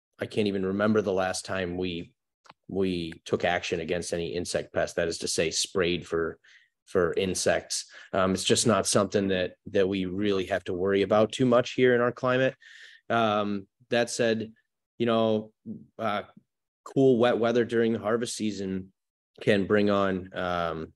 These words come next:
you know, certain fungal and, and, uh, mildew and that kind of thing,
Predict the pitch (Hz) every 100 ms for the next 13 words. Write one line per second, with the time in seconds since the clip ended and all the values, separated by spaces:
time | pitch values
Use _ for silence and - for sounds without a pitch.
0 | _ _ - 95 87 87 - - - 110
1 | 90 95 90 87 - - 110 101 101 98
2 | 95 92 92 - 90 90 85 92 87 85
3 | 87 101 104 101 104 101 98 92 92 92
4 | 92 104 95 - 95 92